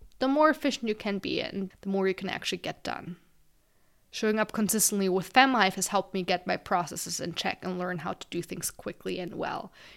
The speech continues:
You know, editing and scheduling episodes are processes that have gotten so much faster over time, making it easier for me to stick with my weekly publishing schedule.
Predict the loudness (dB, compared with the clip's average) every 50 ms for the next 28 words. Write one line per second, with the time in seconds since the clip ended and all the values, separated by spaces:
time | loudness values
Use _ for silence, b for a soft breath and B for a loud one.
0 | B B -8 -8 -6 -4 -2 0 2 2 2 4 2 2 2 0 -2 -4 -4 -2
1 | -2 -2 -2 -2 -4 -4 -6 -4 -2 -2 -2 -2 -2 -2 -2 0 0 0 -2 -2
2 | -4 -4 -4 -6 -4 -4 -2 0 0 0 -2 -4 -4 -4 -2 0 0 2 2 0
3 | -2 -4 -2 -2 -2 0 0 -2 0 4 6 6 8 6 4 2 2 0 0 0
4 | 0 -2 -4 -4 -4 -4 -4 -4 -6 -6 -6 -6 -6 -4 -2 -2 0 -2 -2 -2
5 | -2 -2 -2 -2 -2 -4 -4 -2 -2 -2 -4 -4 -4 -4 -2 -2 -4 -4 -4 -2
6 | 0 0 0 2 0 -2 -2 -2 -4 -6 -6 -6 -6 -6 -6 -4 -4 -6 -6 -8
7 | -8 -10 -10 -10 -10 -12 -12 -10 -10 -8 -8 -8 -8 -8 -8 -8 -8 -8 -8 -8
8 | -8 -8 -10 -10 -12